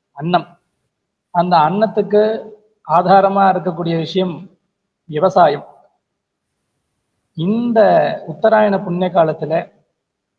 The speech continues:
நம்மளுடைய விவசாய திருநாளா நம்மளுடைய பாரத தேசம் முழுக்கவே இதை வந்து கொண்டாடி வந்துட்டு இருக்காங்க. அதுல நம்ம தமிழ்நாட்டுல ரொம்ப விசேஷமா அதை வந்து எடுத்துட்டு கொண்டு போயிட்டு இருக்கோம்.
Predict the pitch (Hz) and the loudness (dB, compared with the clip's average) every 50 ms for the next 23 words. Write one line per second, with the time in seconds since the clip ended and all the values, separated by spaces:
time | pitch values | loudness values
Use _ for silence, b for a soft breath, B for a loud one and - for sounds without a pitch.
0 | 165 165 165 165 160 156 156 156 151 143 139 135 135 131 - 143 143 170 190 - | -8 -6 -4 -4 -2 -2 -2 -2 -2 -2 0 -2 -2 -4 -6 -8 -4 -4 -2 2
1 | - 202 196 190 190 185 - 175 156 156 156 151 151 156 170 160 143 135 135 - | 2 2 2 2 0 -2 -4 -6 -6 -4 -2 -2 0 2 2 2 2 2 -2 -6
2 | - - - _ _ _ _ _ _ - - 143 147 143 143 143 143 143 143 139 | -12 -18 -20 _ _ _ _ _ _ -14 -10 -6 -4 -4 -2 0 0 0 0 0
3 | 139 139 135 139 139 - - - _ _ _ _ _ _ - - 165 175 196 180 | -2 -2 -4 -6 -8 -12 -18 -20 _ _ _ _ _ _ -8 -2 -2 0 0 0
4 | 196 190 180 185 180 170 180 165 147 135 139 185 185 196 208 208 202 214 208 202 | -2 -2 -2 -2 -4 -2 -4 -6 -6 -4 -2 -2 0 2 2 4 4 4 4 2
5 | 185 180 180 170 160 160 156 180 175 156 147 139 135 - - _ _ _ _ _ | 2 0 0 -2 -2 -4 -4 -4 -4 -4 -4 -8 -10 -16 -20 _ _ _ _ _
6 | _ _ _ _ _ _ - 147 160 170 165 160 160 156 151 151 147 143 143 147 | _ _ _ _ _ _ -10 -4 0 0 0 0 -2 -8 -8 -8 -10 -10 -10 -8
7 | - 151 147 147 147 156 147 143 165 175 185 180 156 151 151 170 175 165 147 151 | -6 -6 -6 -4 -2 -2 -2 -2 0 -2 -2 -2 -2 -4 -2 0 -2 0 0 -2
8 | 160 180 190 190 190 185 180 180 185 185 190 196 214 - - - - _ _ _ | -2 0 0 2 2 2 0 0 0 0 2 2 0 -2 -6 -14 -20 _ _ _
9 | _ _ _ _ - 156 160 175 185 196 175 170 165 - 196 196 196 180 180 190 | _ _ _ _ -6 -6 -4 0 2 0 0 0 -2 0 2 2 2 2 0 0
10 | 196 208 196 175 156 160 156 156 160 156 170 175 165 156 147 - - - 151 156 | 0 2 2 2 2 0 -2 -4 -4 -4 -4 -2 -2 -2 -4 -6 -8 -10 -12 -12
11 | - - - 151 143 147 151 147 147 151 151 151 139 - - - _ _ 202 - | -12 -16 -16 -16 -14 -12 -12 -8 -6 -6 -6 -6 -10 -14 -14 -14 _ _ -20 -20